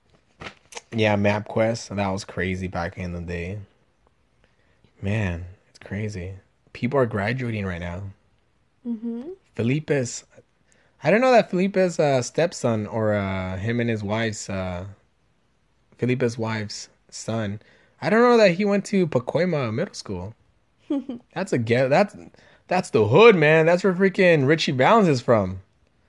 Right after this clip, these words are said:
Speaker 2: I like it. This, um,
Speaker 1: What,
Speaker 2: ad.
Speaker 1: what does this ad
Speaker 2: "This is
Speaker 1: say?
Speaker 2: what you get for your money."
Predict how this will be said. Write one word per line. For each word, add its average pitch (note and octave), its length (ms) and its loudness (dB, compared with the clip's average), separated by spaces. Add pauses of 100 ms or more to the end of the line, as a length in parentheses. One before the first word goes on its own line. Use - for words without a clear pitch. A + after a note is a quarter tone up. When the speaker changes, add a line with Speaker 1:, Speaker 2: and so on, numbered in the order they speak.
(1200)
Speaker 2:
I C4 140 -2
like D4 240 0
it. C#4+ 300 -2 (260)
This, A#3+ 320 -10 (160)
um, A3 220 -8 (100)
Speaker 1:
What, B2+ 160 4
Speaker 2:
ad. C4 240 -2
Speaker 1:
what B2+ 140 0
does A#2+ 240 -2
this G#2+ 100 -8
ad - 180 4
Speaker 2:
"This - 80 -6
is - 60 -2
Speaker 1:
say? G2+ 100 2
Speaker 2:
what - 160 4
you A#3+ 140 -4
get A3 320 -4
for A#3 160 -4
your A3+ 160 -6
money." B3 560 4